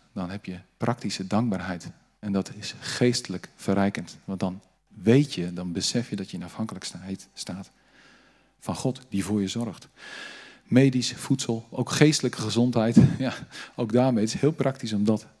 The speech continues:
bij God te brengen. En als het gaat over dankbaarheid en gelukkig zijn, benoem het specifiek.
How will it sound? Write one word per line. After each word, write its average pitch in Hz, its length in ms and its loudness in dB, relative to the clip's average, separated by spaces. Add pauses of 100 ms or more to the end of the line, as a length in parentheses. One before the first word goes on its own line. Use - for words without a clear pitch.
bij 104 180 -6
God - 200 -6
te - 80 -4
brengen. 92 320 -2 (2250)
En 151 300 6 (480)
als - 100 -12
het - 100 -10
gaat 107 200 0
over 101 180 -4
dankbaarheid 110 560 2
en 98 140 -8
gelukkig - 420 2
zijn, 92 320 -4 (640)
benoem 117 640 6
het 131 300 2 (120)
specifiek. - 920 -4